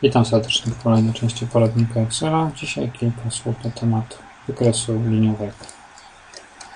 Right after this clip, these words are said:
Mam tutaj przygotowane przykładowe dane do tego, aby stworzyć taki wykres.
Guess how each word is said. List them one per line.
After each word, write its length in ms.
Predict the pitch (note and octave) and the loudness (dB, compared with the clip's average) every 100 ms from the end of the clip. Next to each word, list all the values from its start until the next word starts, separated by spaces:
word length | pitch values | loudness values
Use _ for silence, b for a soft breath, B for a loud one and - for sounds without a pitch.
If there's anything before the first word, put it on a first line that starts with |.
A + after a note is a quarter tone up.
| - | -6
Mam 200 | C3+ B2 | 0 2
tutaj 200 | A#2+ - | 0 -4
przygotowane 720 | A2+ A#2+ A2+ A#2 A2+ A#2 A#2 A#2 A#2+ - - - - - B B B B B B - - - | -10 -6 -2 0 0 0 -2 -6 -12 -20 -20 -20 -20 -20 B B B B B B -20 -20 -14
przykładowe 540 | - B2 A#2+ A#2 A#2+ A2+ | -8 -4 0 2 4 6
dane 360 | A2+ A2+ A2+ | 8 8 8
do 220 | A2 A2+ A#2 | 4 0 -2
tego, 260 | B2 A#2+ | 0 0
aby 120 | A2+ | 0
stworzyć 340 | A2+ - A2 A2 | -2 -2 -4 -4
taki 320 | A#2 - - | -10 -12 0
wykres. 480 | C#3+ D#3 F3+ E3 | 0 2 0 -2